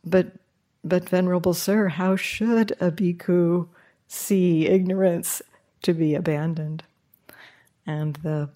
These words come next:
Buddha says, When one knows and sees the I is impermanent, ignorance is abandoned. When one knows and sees form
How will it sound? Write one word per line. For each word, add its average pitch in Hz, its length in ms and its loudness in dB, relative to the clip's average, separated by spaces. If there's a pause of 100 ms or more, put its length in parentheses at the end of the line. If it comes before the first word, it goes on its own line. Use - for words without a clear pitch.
(180)
Buddha 156 240 -2
says, 156 440 -8 (680)
When 185 320 4
one 185 320 4
knows 160 480 2
and 165 240 -2
sees 151 760 -6 (680)
the 160 160 -2
I 160 280 2
is 175 220 0
impermanent, 180 840 -4 (100)
ignorance 170 500 -2
is 160 120 -6
abandoned. 147 720 -6 (500)
When 180 160 0
one 170 160 4
knows 170 300 6
and 170 140 0
sees 165 380 -2 (120)
form 170 580 2